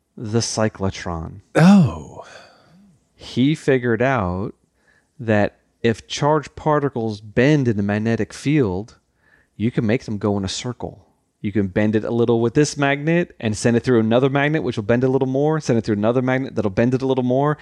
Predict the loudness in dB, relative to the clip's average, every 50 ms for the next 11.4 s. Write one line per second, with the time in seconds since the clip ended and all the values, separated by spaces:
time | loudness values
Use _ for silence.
0 | -12 -14 -4 0 2 2 2 4 2 2 2 2 -2 -2 0 0 0 2 2 2
1 | 0 0 0 0 0 0 2 2 0 0 -2 -4 -4 -2 0 0 0 0 0 -2
2 | -4 -6 _ _ _ _ _ 0 4 6 6 6 6 6 6 4 6 6 6 4
3 | 4 2 2 -2 0 0 2 2 2 2 2 2 4 4 4 2 0 -2 -4 -2
4 | 0 0 -2 0 -4 -6 -6 -6 -6 -4 -4 -2 -2 -4 -4 -6 -8 -10 -10 -10
5 | -10 -12 -12 -16 -18 -20 _ _ _ _ -12 -8 -4 -2 -2 -2 -2 -4 -6 _
6 | _ _ _ _ _ _ _ _ _ _ _ -2 0 2 2 0 0 -2 -2 0
7 | 0 2 2 2 0 0 -2 -8 -14 _ -4 -2 -2 0 0 0 0 2 2 0
8 | -2 0 0 0 0 0 -2 -4 -6 -6 -8 -10 -6 -2 2 4 4 4 4 -2
9 | -6 -6 -6 -6 -6 -8 -10 -12 -16 -20 _ _ _ _ _ _ -4 -4 -4 -2
10 | 0 0 0 0 0 2 2 2 2 2 2 2 2 2 0 -2 -4 -2 -4 -2
11 | -2 -2 -2 -2 -4 -8 -12 -18